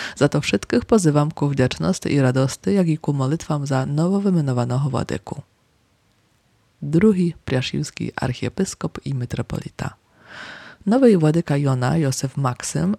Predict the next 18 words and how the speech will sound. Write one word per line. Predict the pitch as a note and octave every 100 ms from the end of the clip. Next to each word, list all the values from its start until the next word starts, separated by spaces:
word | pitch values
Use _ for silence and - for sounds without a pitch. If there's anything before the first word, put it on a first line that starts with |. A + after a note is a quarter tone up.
| -
stał | - D#3 E3
za | C#3+
porядkiem | C3 C#3+ D3+ - D3+ D#3+
drugim | D3 D3+ D3+ G3+ C4
prasiewskim | - E3 D3+ C#3+ - F#3+ -
archiepiskopom | E3 E3+ D3 - C#3 - - D#3
i | E3+
metropolitą. | F3 F#3 G3 - C3 - - C#3+ _ - - - -
Trzydziestego | - E3+ - D#3 G3 G3
januara | F#3 F3 E3+ C#3 A#2+
dwa | B2 B2+
tysiące | - C#3 C#3+ -
ósmego | - D3+ G3
roku | F3+ C3 - D#2+ -
wseleński | - D#3 E3+ F3+ - D#3+
archierej | D#3+ D#3 C#3 B2 B2
Benedykt | C#3+ C#3+ D3+ E3+ D#3 - -
Szesnasty | - D#3+ C#3+ - B2 C#3